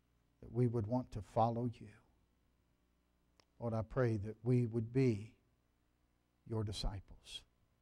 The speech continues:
and all men would know that we're your disciples for the love we have for one another. Lord, dismiss us now with your care. Thank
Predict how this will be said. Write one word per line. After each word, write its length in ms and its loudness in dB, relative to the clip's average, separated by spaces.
and 100 -4
all 260 8
men 280 4
would 200 2
know 260 -2
that 160 -4
we're 180 0
your 180 -2
disciples 800 -10
for 60 -12
the 100 -2
love 300 2
we 140 4
have 260 0
for 140 -12
one 180 -8
another. 220 -10
Lord, 200 2
dismiss 380 -2
us 160 -2
now 180 2
with 160 -2
your 120 2
care. 340 -4
Thank 280 0